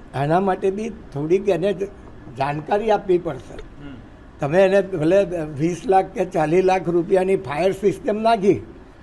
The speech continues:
પણ ફાયર સિસ્ટમ ચલાવતા નહીં આવડે, તો પછી એ ફાયર સિસ્ટમ કામની શું છે?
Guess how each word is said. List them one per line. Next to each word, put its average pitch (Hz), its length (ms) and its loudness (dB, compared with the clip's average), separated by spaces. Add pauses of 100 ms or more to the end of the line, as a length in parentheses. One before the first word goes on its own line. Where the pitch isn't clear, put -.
(220)
પણ 185 140 4
ફાયર 160 320 2
સિસ્ટમ 214 480 0
ચલાવતા 202 520 6
નહીં 226 280 2
આવડે, 208 360 0 (640)
તો 190 100 2
પછી 190 260 0
એ 220 80 2
ફાયર 180 300 0
સિસ્ટમ 226 440 -6
કામની 196 400 -2
શું 202 340 -2
છે? 113 200 -6